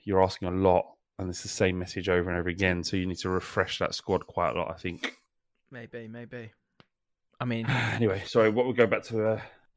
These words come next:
Speaker 1: the usual stuff.
Speaker 2: Well, with f-, final thing, but, uh,
Speaker 1: Okay.
Speaker 2: like I said, like Ole Gunnar Solskjaer, it will never die. Um,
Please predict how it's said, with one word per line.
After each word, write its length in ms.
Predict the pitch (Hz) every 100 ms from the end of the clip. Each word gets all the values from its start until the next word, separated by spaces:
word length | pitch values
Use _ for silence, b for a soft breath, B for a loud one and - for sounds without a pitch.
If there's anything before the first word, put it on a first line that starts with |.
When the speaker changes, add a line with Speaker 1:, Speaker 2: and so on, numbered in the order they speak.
| -
Speaker 1:
the 60 | 104
usual 240 | 104 104
stuff. 120 | -
Speaker 2:
Well, 120 | 139 127
with 160 | 127
f-, 180 | - -
final 360 | - 170 165 139
thing, 380 | 127 123 139 147 - _ _ 139
but, 160 | 180 196
uh, 80 | 147
Speaker 1:
Okay. 80 |
Speaker 2:
like 160 | 165 147
I 40 |
said, 280 | 127 151 160 - _ _ _
like 280 | 147 170 -
Ole 140 | 175 175
Gunnar 160 | 170
Solskjaer, 540 | 151 165 143 151 151 170 _
it 160 | 139 143
will 160 | 139
never 300 | 131 147 156
die. 320 | 151 135 139 - _ _ _ _ _ _ _ _ _ _ _
Um, 400 | 131 131 131 135